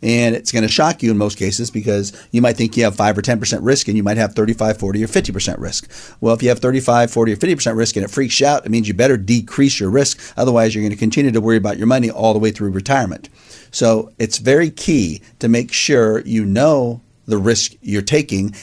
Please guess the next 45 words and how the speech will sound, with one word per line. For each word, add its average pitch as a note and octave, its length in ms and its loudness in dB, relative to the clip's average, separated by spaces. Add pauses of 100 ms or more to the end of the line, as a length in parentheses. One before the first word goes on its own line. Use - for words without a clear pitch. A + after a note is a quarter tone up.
(180)
and D3+ 240 0
then B2 180 0
start B2 240 -2
to A2 80 -8
define C#3 360 0
that B2 180 -4
by A2+ 120 0
what A#2 140 -2
we A#2 100 -2
always A2+ 280 -2
say, C#3 320 0 (200)
based A#2+ 240 0
on B2+ 120 4
how A2+ 120 2
much A#2+ 200 0
you're A#2 100 0
willing A#2 220 0
to A2 100 -6
lose. B2+ 340 0
And G#2+ 120 -2
if G2+ 120 -6
you A2 80 -4
do C#3 140 2
those C3 160 2
two B2+ 160 -4
things, C#3 400 0 (160)
you B2+ 180 2
will C#3 240 4
be C3+ 160 2
cre-, B2 260 0
taking A#2 280 0
the A2 60 -2
correct A#2 240 -2
amount A2+ 160 0
of G#2 80 -2
risk G#2+ 200 -2
for G2+ 100 -6
you, B2 220 2
which G2+ 200 -4
is G2 100 -6
different G#2+ 420 -2
for - 360 -6
almost A2+ 420 2 (300)
all A2 180 2
people. G2+ 400 -4